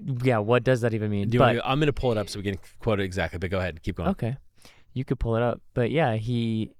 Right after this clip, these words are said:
Speaker 1: he literally says this to hand them over to Satan. But this is, in my opinion, the key, because it says that their soul might be saved. Like,
Speaker 2: Come on.
Speaker 1: I, I think in the kingdom, the point, the point of anything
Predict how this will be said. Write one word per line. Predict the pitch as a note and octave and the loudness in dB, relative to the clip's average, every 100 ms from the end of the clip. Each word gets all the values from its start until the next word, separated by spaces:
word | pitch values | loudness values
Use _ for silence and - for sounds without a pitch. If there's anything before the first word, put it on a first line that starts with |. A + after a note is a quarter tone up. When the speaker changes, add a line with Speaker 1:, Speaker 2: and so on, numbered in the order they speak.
| - | -18
Speaker 1:
he | B2+ C#3 B2+ | -4 0 0
literally | A#2 C#3+ D#3+ | 0 2 2
says | A#2+ C3 A2 | 0 0 0
this | A2+ A2 - | -2 -4 -6
to | G#2+ | -8
hand | - B2 B2+ | -2 0 0
them | B2 | 0
over | A#2 A2 | 0 -2
to | |
Satan. | G#2+ - A2+ G#2+ G2+ - | -6 -2 -2 -4 -8 -2
But | A2+ G2+ - - | 0 0 -4 -6
this | B2 C#3+ | -2 0
is, | E3 A#2 - | 0 -2 -8
in | - A#2 | -6 -2
my | A2+ A2+ | 0 0
opinion, | G#2+ G#2+ G2+ | -2 -4 -2
the | F#2+ | -6
key, | - B2 G#2 F#2+ - _ _ _ - | -6 -4 -2 -4 -8 _ _ _ -8
because | G#2+ - A2 G2+ | -8 -4 -4 -4
it | - | -8
says | - A2+ G#2+ G2 - - - _ _ _ | -4 -2 -2 -4 -10 -20 -20 _ _ _
that | A#2 A2+ A2+ - | -6 -2 -2 -2
their | A2+ G#2 | -4 -4
soul | - - A2+ A2 G#2+ | -4 -6 -2 -2 -2
might | G#2+ G2 | -2 -4
be | F2+ F#2+ | -6 -8
saved. | - - F#2+ F2+ F#2 | -8 -4 -4 -4 -6
Like, | G#2+ G#2 - | -6 -6 -6
Speaker 2:
Come | G#2 F2 | -6 -2
on. | E2+ E2+ | -2 -2
Speaker 1:
I, | - D3 | -4 -4
I | C3+ | -2
think | F#3+ F3+ | -2 0
in | F#3 | 0
the | D3+ | 0
kingdom, | - D3+ C#3 B2+ A#2+ | -2 -2 0 0 -2
the | A2+ | -4
point, | - C#3+ C3 - - _ _ - _ _ _ - | -4 -4 -4 -8 -20 _ _ -20 _ _ _ -10
the | B2+ | -10
point | - D3 D3+ D3 | -6 -2 0 -2
of | - C3 A#2 B2 - - | -2 -4 -4 -10 -14 -4
anything | D3 E3+ B2+ B2 A2+ G#2+ | -2 0 -2 -4 -4 -6